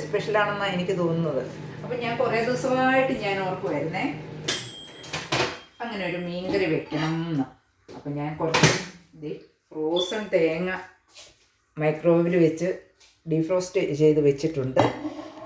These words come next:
പിന്നെ ദാ കിങ് ഫിഷാണ്, ആ, വെള്ളം കളഞ്ഞിട്ട് കാണിക്കാം. ഫ്രോസൺ ആണേ കിങ് ഫിഷ്. ഉം, അപ്പോൾ അതൊന്ന് കറി വെക്കാമെന്ന് വിചാരിച്ചു. ഇനി അതൊന്ന്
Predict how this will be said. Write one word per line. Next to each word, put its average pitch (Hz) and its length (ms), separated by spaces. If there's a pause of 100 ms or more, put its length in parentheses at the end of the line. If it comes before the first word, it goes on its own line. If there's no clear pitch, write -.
(140)
പിന്നെ 156 240 (100)
ദാ 165 80 (1500)
കിങ് 180 260
ഫിഷാണ്, 147 520
ആ, 151 40 (260)
വെള്ളം 135 240
കളഞ്ഞിട്ട് 135 420
കാണിക്കാം. - 300 (2250)
ഫ്രോസൺ 196 400
ആണേ 156 300 (720)
കിങ് 170 260
ഫിഷ്. - 240 (960)
ഉം, 147 140 (100)
അപ്പോൾ 160 440 (480)
അതൊന്ന് 208 340
കറി 156 160
വെക്കാമെന്ന് 143 400
വിചാരിച്ചു. 135 400
ഇനി 151 160
അതൊന്ന് 165 300